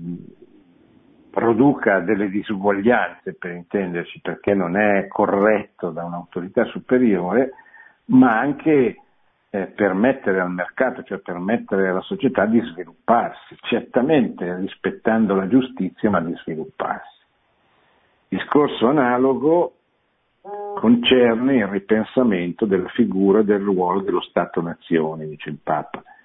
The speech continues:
in un contesto nuovo quale è quello della globalizzazione, che è il nostro orizzonte, diciamo,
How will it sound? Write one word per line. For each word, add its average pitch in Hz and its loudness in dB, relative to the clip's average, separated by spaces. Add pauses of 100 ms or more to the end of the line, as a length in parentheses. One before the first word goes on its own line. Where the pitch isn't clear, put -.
(400)
in 90 -2
un 92 -2
contesto 117 2
nuovo 107 2
quale 92 0
è 110 2
quello 90 -2
della 90 -6
globalizzazione, 82 -2
che 69 -8
è - -10
il 67 -14
nostro 69 -8 (2000)
orizzonte, 80 0
diciamo, - -14